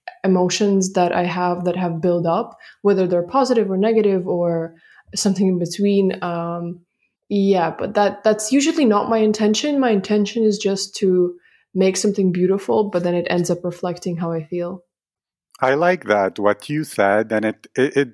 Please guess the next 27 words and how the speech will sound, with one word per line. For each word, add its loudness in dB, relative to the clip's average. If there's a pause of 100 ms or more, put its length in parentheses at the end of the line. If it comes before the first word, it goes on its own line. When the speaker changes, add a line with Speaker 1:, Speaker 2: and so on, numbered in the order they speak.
(180)
Speaker 2:
gives -2
me, -2
like, 2
a 2
puzzling -2
question 0
about -2
you -4 (360)
that 2
I'm -2
curious 0
to 0
ask, 0
because -2
as 0
a 0
consultant, -4 (320)
you 2
have -2
to -2
keep -4
emotions -2 (440)
out -2
of 0
everything, 0
be -2
more 2